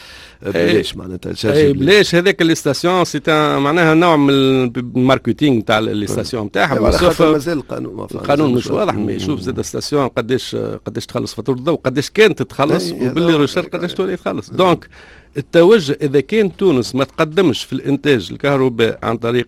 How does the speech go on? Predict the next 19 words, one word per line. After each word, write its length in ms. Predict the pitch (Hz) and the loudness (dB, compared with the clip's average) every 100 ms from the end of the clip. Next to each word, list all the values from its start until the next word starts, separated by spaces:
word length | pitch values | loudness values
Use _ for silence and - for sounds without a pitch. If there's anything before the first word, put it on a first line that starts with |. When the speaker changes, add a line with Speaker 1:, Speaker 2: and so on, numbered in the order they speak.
| - | -6
Speaker 2:
ال-، 140 | 101 | -8
ال-، 600 | 95 95 92 85 87 95 | -6 -8 -8 -8 -10 -10
ال-، 300 | 95 90 82 - - - - - | -10 -10 -14 -18 -20 -20 -20 -14
الطاقات 400 | - - 117 113 | -10 -6 -6 -6
المتجدده، 480 | 110 165 254 208 | -6 -4 -6 -6
ما 220 | - 143 208 | -6 -6 -4
فماش 360 | 226 262 262 | -2 -2 -4
حتى 280 | - 233 202 | -8 -6 -6
Speaker 1:
مم. 60 | - | -2
Speaker 2:
فايده. 360 | 208 214 214 | -2 -2 -6
Speaker 1:
مم. 180 | - 104 95 - - | -10 -12 -16 -20 -12
Speaker 2:
آه، 920 | - - - 58 50 50 - 50 - | -8 -4 -4 -4 -4 -6 -8 -8 -8
اليوم 440 | - 120 175 185 120 - | -4 2 4 4 2 0
على 120 | 110 | -2
الاقل 340 | 95 - 131 - - - | -2 -2 -4 -6 -18 -20
باش 240 | 82 - | -14 -10
ندخلوا 460 | 113 143 - 156 151 - - | -8 -8 -8 -10 -10 -14 -20
السيارات 720 | 143 117 110 - - 123 127 | -16 -12 -10 -12 -8 -6 -6
الكهربائيه. 560 | 123 123 123 131 123 | -6 -6 -6 -6 -8